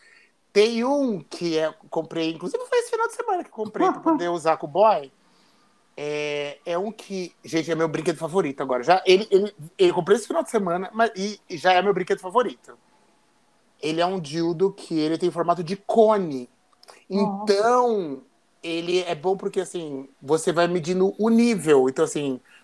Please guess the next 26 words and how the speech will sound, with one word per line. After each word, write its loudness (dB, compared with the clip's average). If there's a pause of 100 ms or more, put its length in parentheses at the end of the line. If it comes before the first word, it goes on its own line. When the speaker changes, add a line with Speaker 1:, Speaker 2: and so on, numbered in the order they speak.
(400)
Speaker 1:
o 2
começo 4
é 2
bem 4
mais 0
pequeno, 4
quanto -8
mais -6
você -10
enfia, 0
mais 0
largo 4
ele -8
vai -6
ficando. 0
Tipo -20
um -16
cone 0
mesmo. -6
Speaker 2:
Hum. -4
Speaker 1:
Gente, -8
pra -2 (160)
alargar, -2
pra -2
dar -2
aquele, -16